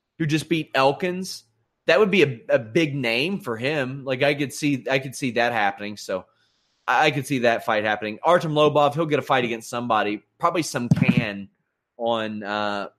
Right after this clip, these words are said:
some Singapore card. Demon Diva, friend of the site, says,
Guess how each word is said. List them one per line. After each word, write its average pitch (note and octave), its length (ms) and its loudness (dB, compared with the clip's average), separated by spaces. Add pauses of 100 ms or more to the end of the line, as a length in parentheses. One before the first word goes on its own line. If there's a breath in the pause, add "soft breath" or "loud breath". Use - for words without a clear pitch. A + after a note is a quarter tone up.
(400)
some A2+ 320 -6
Singapore F#2+ 540 -12
card. F2+ 440 -8 (1500)
Demon G#3 300 6
Diva, D3 300 6
friend E3 280 2
of C#3 60 -2
the C3+ 60 2
site, D3+ 480 2
says, C3 360 0